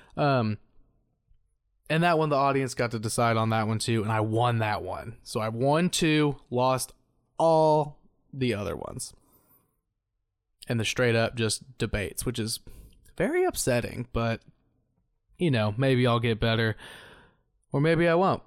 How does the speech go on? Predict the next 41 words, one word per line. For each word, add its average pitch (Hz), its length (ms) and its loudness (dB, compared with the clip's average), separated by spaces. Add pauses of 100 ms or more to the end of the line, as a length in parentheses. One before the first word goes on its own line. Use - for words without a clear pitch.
Either 170 220 0
way, 156 300 2 (160)
I 139 80 -4
think 143 160 0
it's 131 100 -4
a 127 60 -2
good 117 180 -2
time. 104 340 -4
So, 127 380 0 (420)
again, 196 300 2
thank 208 220 0
you 185 80 0
to - 160 0
all 139 220 4
of 127 100 -2
those 123 180 0
people 120 400 0
for 117 160 -4
taking 110 340 -2
the 104 80 -2
time 117 540 -2 (320)
and, 113 400 0
uh, 95 400 0 (680)
not 160 160 2
just 160 160 -2
to 123 60 -2
watch 123 300 2
the 127 80 -4
movies 120 460 2
and 107 100 0
then 107 160 -2
sit 117 260 -2
there 117 140 0
and 104 80 -4
talk 135 260 0
to - 80 -10
me, 113 140 0
but, 101 180 -4
like, 107 240 -4
actually, 117 380 -2
like, 95 220 -6